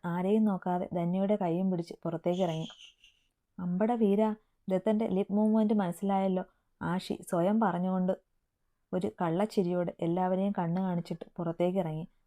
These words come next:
അവന് പുറകെ ബാക്കിയുള്ളവരും. "അപ്പോ ശരി, ഞങ്ങൾ പോയിട്ട് വരാം." അമ്മമാരോടും ജേക്കബിനോടും യാത്ര പറഞ്ഞ്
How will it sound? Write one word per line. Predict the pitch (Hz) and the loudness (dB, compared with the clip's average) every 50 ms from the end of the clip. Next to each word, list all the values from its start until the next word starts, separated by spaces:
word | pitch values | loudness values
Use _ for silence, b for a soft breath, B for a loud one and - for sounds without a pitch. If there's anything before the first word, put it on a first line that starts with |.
| _ _ 180 | _ _ -6
അവന് | 175 170 185 196 208 | -4 0 0 0 2
പുറകെ | 196 196 180 170 175 180 - | 2 0 0 0 -2 -2 -2
ബാക്കിയുള്ളവരും. | 175 170 160 156 165 - 190 180 170 165 165 160 160 - - _ _ _ _ _ _ _ _ _ _ _ _ _ _ _ _ _ - | -2 -4 -4 -4 -2 -2 0 0 0 0 0 -2 -4 -6 -12 _ _ _ _ _ _ _ _ _ _ _ _ _ _ _ _ _ -12
"അപ്പോ | 180 - 220 226 | -4 -2 0 0
ശരി, | 226 - 208 196 196 202 - _ 190 | 2 2 2 2 2 0 -2 _ -4
ഞങ്ങൾ | 185 180 185 202 220 | -4 0 2 2 2
പോയിട്ട് | 214 202 196 202 196 220 | 4 4 4 4 4 4
വരാം." | 208 175 160 - - - _ _ _ | 2 2 2 -2 -4 -10 _ _ _
അമ്മമാരോടും | 175 170 180 196 196 190 190 190 190 185 190 190 196 - | -4 -2 0 2 2 2 2 2 0 0 0 0 -2 -2
ജേക്കബിനോടും | 175 180 175 170 - 190 185 196 190 190 190 190 190 196 | -2 -2 -2 0 0 0 0 2 0 0 0 -2 -2 -4
യാത്ര | 185 170 170 165 - - 196 | -4 -4 -4 -4 -4 -4 -4
പറഞ്ഞ് | 185 190 180 175 175 175 | -2 -2 -4 -2 -4 -6